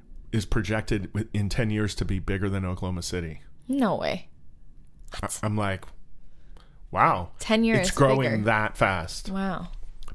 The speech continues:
Speaker 1: But I don't know. I, I think there's, like, I don't know if it's more progressive in Edmond or
Speaker 2: Mm-hmm.
Speaker 1: I don't know. There is a college there. Um, isn't, isn't that weird?
Speaker 2: Yeah.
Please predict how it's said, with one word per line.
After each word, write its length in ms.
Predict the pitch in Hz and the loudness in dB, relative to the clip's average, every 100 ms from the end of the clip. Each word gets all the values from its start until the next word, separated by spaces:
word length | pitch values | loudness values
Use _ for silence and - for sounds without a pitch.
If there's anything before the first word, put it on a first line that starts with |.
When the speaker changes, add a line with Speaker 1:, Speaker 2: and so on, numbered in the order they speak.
| - | 2
Speaker 1:
But 160 | 131 | 4
I 120 | 135 170 | 6 6
don't 100 | 185 | 6
know. 220 | 170 117 | 4 4
I, 140 | 113 - | 2 0
I 60 | 123 | 2
think 240 | - 147 | 2 4
there's, 340 | 143 123 113 - | 4 4 2 2
like, 400 | 107 101 - - - - - - - - - - - - | 2 0 -4 -8 -10 -12 -12 -14 -14 -12 -12 -12 -6 2
I 80 | 120 | 4
don't 100 | 127 | 4
know 140 | 120 | 4
if 120 | 110 | 2
it's 240 | 107 - - | 0 0 2
more 200 | 104 98 | 4 2
progressive 600 | - 95 104 117 123 120 | 2 2 2 2 2 2
in 120 | 123 | 2
Edmond 580 | 120 123 117 113 113 110 | 2 2 2 2 2 2
or 180 | 95 92 | 2 2
Speaker 2:
Mm-hmm. 300 | 90 87 87 - | 2 0 -2 0
Speaker 1:
I 100 | 104 | 2
don't 140 | 117 110 | 4 4
know. 400 | 110 104 95 - | 2 2 0 0
There 180 | 127 120 | 2 4
is 140 | 139 | 4
a 40 | 135 | 2
college 460 | 131 120 117 95 | 4 4 4 0
there. 400 | 92 87 87 87 - - - - - - - - | 0 -2 -2 -2 -2 -2 -4 -6 -6 -6 -6 -6
Um, 340 | 101 98 92 87 - - | -2 -2 0 -2 -6 -2
isn't, 140 | 143 - | 2 2
isn't 180 | 151 170 | 2 2
that 140 | 180 | 4
weird? 300 | 117 151 196 | 4 2 0
Speaker 2:
Yeah. 180 | 214 208 | -4 -6